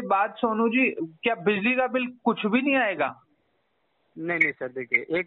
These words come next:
Speaker 2: तो आपका जो सरचार्ज होता है, जो एक
Speaker 1: अच्छा।
Speaker 2: मीटर की चार्ज होती है महीने का।
Speaker 1: अच्छा।
Speaker 2: वो तो आप बिजली यूज़ कीजिए या ना कीजिएगा, वो चार्ज आपको पे करने पड़ते हैं हर
Speaker 1: वो तो
Speaker 2: महीने।
Speaker 1: सौ दो सौ रुपए होता है, वो ज्यादा थोड़ी ना होता है। हमारे पड़ोस
Speaker 2: वो
Speaker 1: में
Speaker 2: जो
Speaker 1: भी,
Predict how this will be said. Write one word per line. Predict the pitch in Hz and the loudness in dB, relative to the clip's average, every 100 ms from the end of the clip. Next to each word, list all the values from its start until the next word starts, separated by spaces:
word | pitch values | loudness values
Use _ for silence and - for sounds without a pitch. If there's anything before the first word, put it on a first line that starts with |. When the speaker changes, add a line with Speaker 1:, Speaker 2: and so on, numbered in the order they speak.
| 185 | 0
Speaker 2:
तो | |
आपका | 185 180 196 | -2 -4 -8
जो | 185 | -8
सरचार्ज | 185 - 170 - 180 170 151 | -8 -6 -6 -4 -6 -4 -8
होता | 151 160 143 | -6 -2 -2
है, | 123 139 | -2 -8
जो | 156 _ _ 156 | -14 _ _ -2
एक | |
Speaker 1:
अच्छा। | 160 - | 0 0
Speaker 2:
मीटर | 160 165 165 | 0 0 0
की | 170 | -4
चार्ज | - 160 147 131 | -4 -4 -4 -8
होती | 131 135 | -10 -6
है | 131 | -6
महीने | 131 135 135 131 | -4 -6 -8 -10
का। | 113 110 110 _ _ _ _ 147 | -10 -12 -14 _ _ _ _ -4
Speaker 1:
अच्छा। | 151 - 139 - _ _ _ _ | -2 -2 -2 -4 _ _ _ _
Speaker 2:
वो | 135 151 170 | -4 -2 0
तो | 190 180 | 0 2
आप | 175 175 _ _ _ _ - | 2 -2 _ _ _ _ -20
बिजली | 147 156 156 185 | -12 -10 -4 -2
यूज़ | 180 175 | -2 -4
कीजिए | - 156 151 175 185 | -6 -6 -4 0 0
या | 180 | 0
ना | 170 170 | -2 -4
कीजिएगा, | 185 175 165 170 175 | -6 -8 -2 0 0
वो | 170 | -2
चार्ज | 165 165 160 | -2 -4 -2
आपको | 170 165 160 170 | -6 -8 -12 -8
पे | 156 147 | -6 -4
करने | 147 139 143 | -4 -6 -6
पड़ते | 139 131 156 | -8 -8 -8
हैं | 160 | -6
हर | 139 | 0
Speaker 1:
वो | - | 0
तो | |
Speaker 2:
महीने। | - 254 | 0 0
Speaker 1:
सौ | 247 240 | 4 4
दो | 226 226 | 4 0
सौ | - 226 | 0 0
रुपए | 208 202 | 2 2
होता | 165 170 | 2 2
है, | 175 | -2
वो | |
ज्यादा | 175 170 170 | 0 -2 -2
थोड़ी | 180 170 170 | -2 2 2
ना | 180 | 2
होता | 156 135 | 0 0
है। | 160 | -2
हमारे | 170 180 202 | 0 -2 -2
पड़ोस | - 185 185 202 | -2 0 0 -4
Speaker 2:
वो | 156 | -2
Speaker 1:
में | 202 | -2
Speaker 2:
जो | 180 | 0
Speaker 1:
भी, | 208 | -2